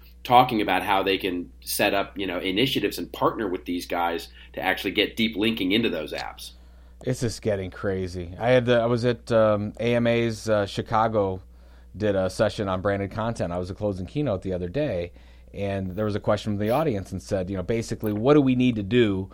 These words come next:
Speaker 2: with our content, uh, regarding all the Goo-, changes Google's doing? And I said, basically,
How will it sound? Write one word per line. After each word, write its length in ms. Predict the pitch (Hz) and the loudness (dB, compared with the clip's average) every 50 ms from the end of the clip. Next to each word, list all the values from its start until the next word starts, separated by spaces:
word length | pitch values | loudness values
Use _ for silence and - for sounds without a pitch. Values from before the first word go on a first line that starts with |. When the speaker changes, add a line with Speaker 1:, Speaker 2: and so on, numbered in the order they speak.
| - - - | -16 -12 -4
Speaker 2:
with 120 | - 113 113 | 0 2 2
our 120 | 107 104 | 2 2
content, 580 | 101 - 123 110 107 104 101 - 104 92 92 - - - - - - - - - - - - | 0 -2 -2 -2 -2 -2 -4 -4 -4 -4 -6 -8 -12 -20 -20 -20 -20 -20 -20 -20 -20 -12 -6
uh, 160 | - 101 98 95 | -4 -2 -2 0
regarding 460 | 98 107 101 110 107 104 101 101 101 101 | 0 2 4 4 4 4 4 2 0 0
all 260 | 101 - 104 104 104 | 0 0 2 0 0
the 80 | 95 | 0
Goo-, 240 | 101 98 123 147 143 123 | 0 0 0 0 0 -2
changes 360 | - 120 107 98 95 98 90 | -4 -2 -2 -2 -4 -6 -4
Google's 360 | - 143 165 135 117 92 85 | -2 -2 0 0 -2 -2 -2
doing? 240 | 92 90 87 92 98 | -2 -4 -2 -2 -2
And 80 | 104 | -2
I 100 | 104 117 | -2 -2
said, 220 | 123 - - 113 87 | -4 -4 -4 -6 -4
basically, 600 | - 101 127 147 - 120 - - 110 110 113 | -4 -4 -4 -4 -4 -6 -4 -4 -4 -4 -4